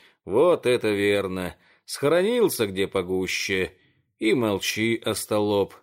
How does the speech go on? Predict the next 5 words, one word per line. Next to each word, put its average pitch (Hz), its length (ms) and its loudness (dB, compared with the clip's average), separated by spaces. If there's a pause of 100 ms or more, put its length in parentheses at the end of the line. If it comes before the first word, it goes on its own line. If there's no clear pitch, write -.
(680)
Или 185 240 -2
еще. 123 600 -2 (840)
«Рыбы 120 880 0 (100)
не 151 280 0
должны 160 760 0